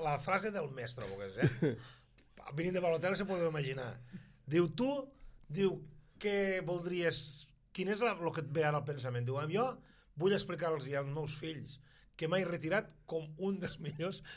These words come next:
jugadors del món de la història." Dic, "Hòstia,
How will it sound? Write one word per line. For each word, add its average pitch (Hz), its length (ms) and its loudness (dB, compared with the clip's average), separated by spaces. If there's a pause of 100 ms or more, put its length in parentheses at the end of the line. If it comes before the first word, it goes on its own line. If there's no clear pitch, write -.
(140)
jugadors 160 340 0
del 135 160 -4
món 156 280 -4
de 165 80 0
la 151 100 -2
història." 113 480 -6 (300)
Dic, 160 200 -12
"Hòstia, 156 380 -6